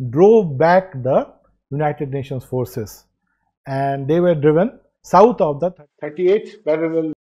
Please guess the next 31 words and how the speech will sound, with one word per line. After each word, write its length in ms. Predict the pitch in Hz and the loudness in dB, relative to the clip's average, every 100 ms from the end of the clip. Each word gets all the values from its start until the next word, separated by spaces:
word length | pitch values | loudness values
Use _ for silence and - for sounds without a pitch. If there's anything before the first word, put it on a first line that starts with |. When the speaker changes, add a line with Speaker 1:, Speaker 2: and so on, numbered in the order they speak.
| _ | _
Speaker 1:
And, 800 | 175 147 147 147 147 147 147 139 | -10 -6 -4 -4 -6 -8 -10 -12
uh, 180 | 135 131 | -10 -6
for 180 | 165 170 | -2 -2
a 40 | |
few 220 | 165 220 | 0 2
years, 380 | 208 180 190 185 | 6 6 6 4
there, 180 | 160 143 | -4 -4
there 260 | 135 139 | -4 -4
was 200 | 143 139 139 _ _ _ _ _ _ _ | -2 -4 -10 _ _ _ _ _ _ _
a 60 | 135 | -8
bit 280 | 135 165 156 | -2 -2 -2
moving 300 | 147 160 165 | -4 -2 -4
a 60 | |
bit 180 | 147 156 | -2 -4
forward, 480 | - 151 151 156 156 | 0 2 4 2 2
going 260 | 143 151 135 | 0 -2 -2
backward, 480 | 139 135 151 147 | -2 -2 -2 -2
this 160 | 139 135 | -4 -8
thing 160 | 151 139 | -8 -8
go, 360 | 135 - - | -10 -12 -20
went 300 | - 139 151 | -10 -8 -6
on. 220 | 131 139 233 _ _ 160 | -4 -6 -8 _ _ -4
Ultimately, 560 | 180 240 208 160 160 | -2 0 0 -2 -6
there 200 | 202 156 | -2 0
was 120 | 147 | 0
an 80 | 143 147 | -4 -8
armistice 800 | 135 151 165 175 _ 170 202 - _ _ _ | -4 -2 -2 -8 _ -6 -6 -12 _ _ _
in, 300 | 165 147 147 - | -10 -8 -8 -10
in 180 | 156 139 | -12 -8
nineteen 360 | 139 139 165 | -6 -6 -6
fifty-three, 640 | 143 139 143 131 151 247 | -8 -8 -10 -6 -4 -4